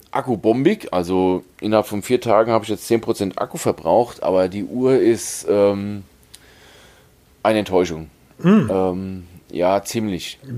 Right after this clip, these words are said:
Speaker 1: Für das, was sie kann, ist sie viel zu teuer.
Speaker 2: Ganz kurz, wir reden hier von fünfzig Euro, Peter.
Speaker 1: Ja, für das, was sie kann, viel zu teuer.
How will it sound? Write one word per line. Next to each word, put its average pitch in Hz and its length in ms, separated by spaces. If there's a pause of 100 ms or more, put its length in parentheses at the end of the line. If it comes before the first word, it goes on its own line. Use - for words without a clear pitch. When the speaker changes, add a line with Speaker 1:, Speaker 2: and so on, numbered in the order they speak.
(100)
Speaker 1:
Für - 160
das, 135 240
was 110 140
sie 110 60
kann, 117 240
ist 101 120
sie 101 100
viel 117 220
zu 101 100
teuer. 208 400 (380)
Speaker 2:
Ganz 117 220
kurz, 123 200
wir 123 80
reden 127 200
hier 123 80
von 117 140
fünfzig 120 380
Euro, 135 240
Peter. 92 300 (500)
Speaker 1:
Ja, 107 440
für 117 140
das, 117 180
was 107 100
sie 104 40
kann, 107 180
viel 175 240
zu - 100
teuer. 113 360